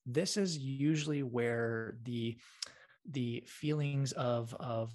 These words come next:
not being in control with their nutrition, maybe they're seeing some body changes even during four weeks, right? Which is a very short amount of time to see body changes, but it's still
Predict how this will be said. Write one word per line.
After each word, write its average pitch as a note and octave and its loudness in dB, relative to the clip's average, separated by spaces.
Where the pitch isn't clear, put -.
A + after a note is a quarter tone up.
not B2+ 2
being C3 0
in A#2 0
control A#2 -2
with C3 0
their C3+ 0
nutrition, C3+ -2
maybe C3+ 0
they're C3+ 0
seeing C3 -4
some B2 -4
body A#2 0
changes C3+ 2
even D3+ 2
during D3+ 0
four C#3+ 0
weeks, - -2
right? G#2 0
Which A#2+ 0
is A#2 0
a A2+ 0
very A#2+ 2
short F3+ 4
amount A2 0
of G#2+ -10
time D3+ -2
to A#2 -6
see A#2+ -2
body A#2 0
changes, A2+ -4
but A2 -2
it's - -4
still A#2 -2